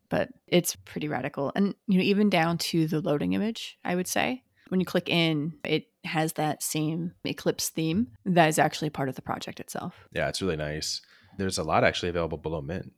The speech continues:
Speaker 2: which is a really cheap entry point for anyone who's interested in this project. I see a handful under point two. It went out the bottom tier. It seems like the smaller formats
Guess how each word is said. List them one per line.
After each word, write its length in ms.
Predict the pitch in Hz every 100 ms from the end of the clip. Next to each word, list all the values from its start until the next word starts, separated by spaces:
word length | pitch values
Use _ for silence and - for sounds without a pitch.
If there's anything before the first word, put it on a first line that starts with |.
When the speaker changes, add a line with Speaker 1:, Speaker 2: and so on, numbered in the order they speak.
| _
Speaker 2:
which 200 | - 85
is 320 | 73 78 - -
a 120 | - 85
really 260 | 87 85
cheap 340 | - - 90 -
entry 220 | 87 - 73
point 280 | 78 64 -
for 100 | 73
anyone 240 | 71 73
who's 140 | 87
interested 240 | - - -
in 60 |
this 120 | - -
project. 420 | - - - -
I 60 |
see 480 | 76 - 78 76 76 - _
a 60 | -
handful 720 | - 87 - 78 76 73 - _
under 180 | 87 82
point 260 | 80 85 73
two. 200 | - 76
It 60 |
went 120 | 76 76
out 140 | 76
the 80 | -
bottom 260 | 71 71
tier. 420 | 71 - 76 69 - _ -
It 60 |
seems 200 | - 131
like 120 | 120 104
the 80 |
smaller 360 | 101 - 80 87
formats 720 | - 87 87 90 - - -